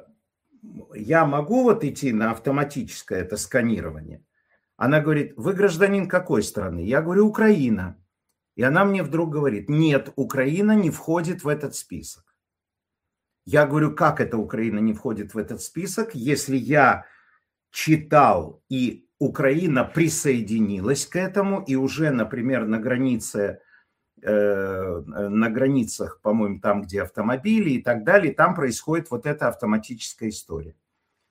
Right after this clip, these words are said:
Она говорит, «Нет». Я говорю, «Давайте я попробую». Она говорит, «Нет, стойте в очереди не граждан, э, европейского сообщества». Хорошо, я встал в эту очередь,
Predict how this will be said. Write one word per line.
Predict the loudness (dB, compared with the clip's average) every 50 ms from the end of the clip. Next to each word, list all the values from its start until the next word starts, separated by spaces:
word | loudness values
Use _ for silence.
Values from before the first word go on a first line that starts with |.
| _ _ _ _
Она | -2 0 2 2 2 2
говорит, | 4 4 4 2 2 0 -2 0
«Нет». | 2 2 4 4 2 0 -2 -4 -12 _ _ _ _ _ -6
Я | 0 0 2 2
говорю, | 2 0 0 2
«Давайте | 2 2 4 4 2 2 0 -4 -4
я | -4
попробую». | -2 -4 -4 -2 0 0 0 0 2 0 0 0
Она | 2 0 0
говорит, | -2 -2 -2 -2 -2 0 0
«Нет, | 0 2 2 2 0 0 -4 -10 _ _ _ _ _ _ _
стойте | _ -10 -8 -8 -2 0 2 2 4 2 2 0 -4 -6 -6
в | -4 -2
очереди | 0 0 0 0 -2 -4 -4 -4 -4 -4 -2 -2
не | 0 2 2 4 4 4 4 2
граждан, | 0 -2 -2 0 0 2 0 0 -2 -4 -4 -4 -4 -4 -6 -8 -12 _ _ _ _ _ _ _ _ _ _ _ _ _
э, | -2 0 2 2 4 4 2
европейского | 2 0 0 0 0 -2 -2 -2 -4 -4 -4 -4 -4 -4
сообщества». | -2 -2 -4 -4 -4 -6 -10 -14 -14 -14 -6
Хорошо, | 0 2 4 4 2 0 -4 -8 -10 -10 -8 -2
я | 0 2 2
встал | 2 0 0 4 4 4 4 4
в | 2
эту | 0 0 -2 -4
очередь, | -4 -4 -6 -8 -10 -10 -10 -8